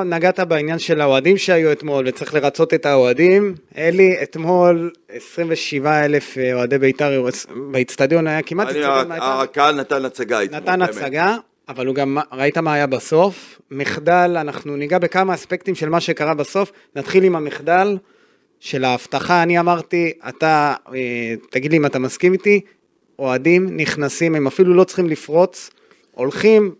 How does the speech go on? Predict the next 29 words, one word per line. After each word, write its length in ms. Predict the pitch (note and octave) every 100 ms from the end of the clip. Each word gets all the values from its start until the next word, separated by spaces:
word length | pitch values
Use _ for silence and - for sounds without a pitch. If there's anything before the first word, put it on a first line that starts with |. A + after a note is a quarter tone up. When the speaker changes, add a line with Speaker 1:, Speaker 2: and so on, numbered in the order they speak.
| _
Speaker 1:
בדרך 480 | C3 C#3+ G3+ A3+ A3
המלך 420 | G3+ F#3 F3 E3+
לחדרי 340 | D#3 D3 D3+
ההלבשה 360 | F#3 F#3 E3 F3
במנהרה 440 | E3+ D#3+ D#3 E3
שאתה 160 | F#3+ G#3
מכיר 280 | F#3 - F#3
כל 100 | F3+
Speaker 2:
אני 240 | C3 D3
Speaker 1:
כך 60 | C#3
טוב, 140 | E3 A#3
Speaker 2:
אח- 60 | - - _
Speaker 1:
ומגיעים 340 | F#3 F3+ F#3+ A3
עד 120 | B3
לחדר 340 | B3+ G#3+ G#3 G3+
ההלבשה 360 | F#3 E3 F#3
של 160 | - D#3+
בית"ר, 340 | D3 F#3+ G3
נועלים 720 | F#3 D#3+ D#3+ E3+ F3+ B3 A#3+ E3+
מבפנים, 600 | F3 E3 F3+ A3 A#3+ G#3+
השחקנים 520 | F#3 F3 - G3+ A3
נועלים 340 | G3 F3+ G3+
את 100 | G#3
הדלת, 480 | F#3 F3+ A3 B3+ B3+ _ _ _ _ _
ודופקים 560 | C#3 D3 D#3 - G3 A3+
להם 200 | A3 F3+
על 100 | D#3+
הדלת, 380 | C#3+ F#3 A3+ F#3
והשחקנים 600 | D#3 - - E3+ G#3